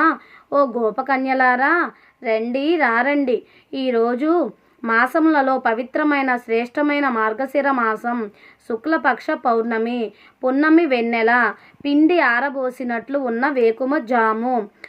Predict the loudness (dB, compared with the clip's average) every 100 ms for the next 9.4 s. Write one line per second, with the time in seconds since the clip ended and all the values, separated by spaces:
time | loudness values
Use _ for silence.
0 | -20 _ _ 2 2 4 4 4 4 2
1 | 0 0 2 0 0 -2 0 2 2 2
2 | 0 0 0 -2 2 2 0 -2 -6 -6
3 | -6 -6 -4 -4 -4 -2 0 0 -2 -12
4 | -10 -2 -2 0 0 0 0 0 -2 0
5 | -2 2 0 0 -2 -2 -2 -2 0 -2
6 | -2 -2 0 2 0 -2 -14 _ 0 4
7 | 4 2 0 -2 -2 -4 -6 _ _ _
8 | -6 -2 2 4 4 2 0 0 0 0
9 | 0 2 4 2